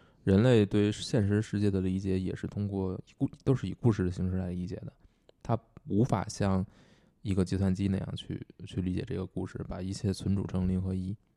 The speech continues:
人是做不到这一点的。所以，只不过这个故事到底是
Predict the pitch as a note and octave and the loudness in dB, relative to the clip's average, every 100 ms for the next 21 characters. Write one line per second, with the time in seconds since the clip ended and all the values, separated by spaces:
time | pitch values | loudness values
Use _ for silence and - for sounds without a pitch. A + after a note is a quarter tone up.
0 | _ _ _ F#2+ F#2+ G2 A#2+ C3+ - - | _ _ _ -2 0 2 -2 -6 -16 -8
1 | A2 C3+ G#2 F#2+ F2+ - F#2+ - _ _ | 2 4 4 2 0 -6 -8 -16 _ _
2 | _ _ _ _ _ _ - G#2+ A#2+ F#2+ | _ _ _ _ _ _ 4 6 6 4
3 | - - - - _ _ _ _ - F#2 | 2 -6 -20 -20 _ _ _ _ -2 2
4 | A2+ D3 C3 C3+ - C3+ G#2+ G#2 C3+ A2 | 6 6 6 2 8 6 6 2 0 0
5 | F#2 - G#2 G#2+ | -4 -2 0 0